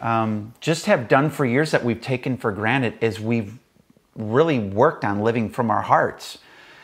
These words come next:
and, and just listening to what the Holy Spirit would say. So I wanna take this, uh, month of May and really talk about how to live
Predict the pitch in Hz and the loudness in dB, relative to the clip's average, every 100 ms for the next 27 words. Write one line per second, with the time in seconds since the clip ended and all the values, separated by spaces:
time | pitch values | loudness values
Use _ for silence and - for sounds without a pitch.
0 | - - 120 110 104 107 123 107 127 - | -20 -6 0 2 0 -2 -4 -2 -2 0
1 | 117 131 - 156 117 110 123 113 113 110 | 2 2 2 0 0 -2 0 0 0 -2
2 | 127 123 - - 117 - 101 - - 131 | 0 0 -2 0 0 0 -6 -2 0 2
3 | 101 - 120 - - - - 113 143 233 | 0 2 2 0 -10 -20 -10 -2 2 2
4 | 254 - 170 160 - 143 - - _ _ | 2 -2 -4 -2 0 0 0 -12 _ _
5 | 135 117 113 120 139 147 120 123 113 - | -4 -2 0 2 2 0 -2 0 0 0
6 | 113 104 107 131 143 165 - 139 131 117 | -2 -2 2 4 4 0 0 0 0 0
7 | 110 104 - - 127 131 147 143 127 120 | 0 0 -4 -4 2 4 4 2 4 4
8 | 113 107 - | 4 0 -8